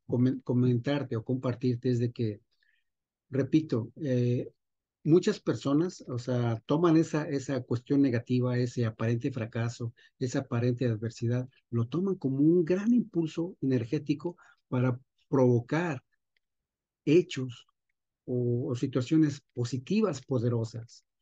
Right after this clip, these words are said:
No lo toman como para, eh, joderse la vida ellos mismos, sino que lo toman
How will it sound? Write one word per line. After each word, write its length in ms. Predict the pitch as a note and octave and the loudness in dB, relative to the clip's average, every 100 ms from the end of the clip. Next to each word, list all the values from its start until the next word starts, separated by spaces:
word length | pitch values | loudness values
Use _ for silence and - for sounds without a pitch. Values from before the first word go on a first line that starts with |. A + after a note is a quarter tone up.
| _ _ - | _ _ 0
No 180 | C3+ F3+ | 6 6
lo 140 | F3+ | 6
toman 340 | F3+ E3+ E3+ D#3 | 4 4 4 4
como 300 | C3+ C3 A2+ | 2 0 0
para, 440 | B2+ B2 A#2+ A#2 - - _ _ D3+ B2+ - | 0 2 0 -2 -6 -18 _ _ -12 -10 -8
eh, 300 | B2+ B2 A#2+ A#2 | -4 -2 -2 -2
joderse 520 | B2 A#2+ D#3+ C3 D3 | 0 4 4 4 2
la 140 | B2+ | 2
vida 220 | C3 C#3 | 2 0
ellos 200 | C3+ C3 | 0 0
mismos, 340 | B2+ D3+ C3 A#2 | 2 2 2 0
sino 220 | A#2+ A2+ | -2 -4
que 120 | - | -6
lo 140 | A2 A2+ | -10 -6
toman 340 | F3 F#3 | -4 -2